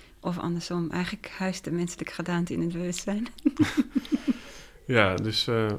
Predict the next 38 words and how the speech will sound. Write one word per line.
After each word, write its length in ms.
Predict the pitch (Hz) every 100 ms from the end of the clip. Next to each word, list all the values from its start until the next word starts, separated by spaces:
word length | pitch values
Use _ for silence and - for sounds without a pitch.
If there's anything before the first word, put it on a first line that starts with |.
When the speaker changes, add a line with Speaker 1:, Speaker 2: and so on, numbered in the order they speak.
| -
Speaker 2:
nou, 200 | 120 101
beste 280 | 92 113 -
luister- 540 | 110 117 139 - 104 -
Speaker 1:
<laughs> 20 |
Als 160 | 233 -
je 60 |
het 100 | 208
nog 160 | 185 -
snapt. 480 | - 226 226 - -
<laughs> 60 | 370 - 254 - - - - - - - - - -
Ja. 220 | - 208 196 - - - - - - - - - - - - - - - - - - - - - - -
Speaker 2:
Ja, 360 | - 143 107 90
eh, 140 | - - 127
hè, 200 | 151 123
maar 320 | 113 113 -
ik 140 | 117
denk 240 | 123 117 -
ook 220 | 113 -
dat, 360 | 110 107 - -
eh, 260 | 104 101 101
een 140 | - 104
cursus 300 | 117 110 -
in 100 | 101
wonderen, 600 | 98 127 120 98 95 156 - -
hè, 120 | 107
want 260 | 113 107 101 -
we 60 | 107
maken 260 | 104 95
er 60 | 110
nu 60 | 104
een 80 |
beetje 260 | 98 95 98
een 60 | 95
grapje 340 | 110 131 113
van, 280 | - 87 104
maar 140 | 101
die 220 | 101 104 - -
Speaker 1:
Ja. 280 | - 156 185